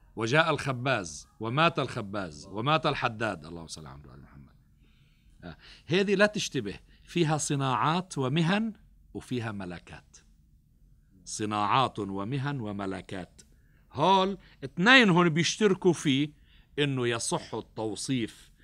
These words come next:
توصيف صاحبها بها حتى عند عدم القيام بها وتفعيلها الآن.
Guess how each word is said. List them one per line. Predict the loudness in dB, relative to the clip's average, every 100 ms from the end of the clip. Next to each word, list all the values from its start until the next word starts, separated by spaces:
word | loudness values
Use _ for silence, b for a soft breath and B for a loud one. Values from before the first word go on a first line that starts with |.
| b
توصيف | -6 -6 -4 -4 -4
صاحبها | -6 -4 -4 -6 -4 -6
بها | -2 2 2 0 B B B
حتى | 4 6 4 2 4 4 2 b b b b b _
عند | -2 0 2 8
عدم | 10 12 12 12 10
القيام | 10 6 2 2 4 6 4 2
بها | 0 2 2 0
وتفعيلها | 0 -4 -6 -8 -6 -4 -4 -6
الآن. | -8 -10 -12 -14 -16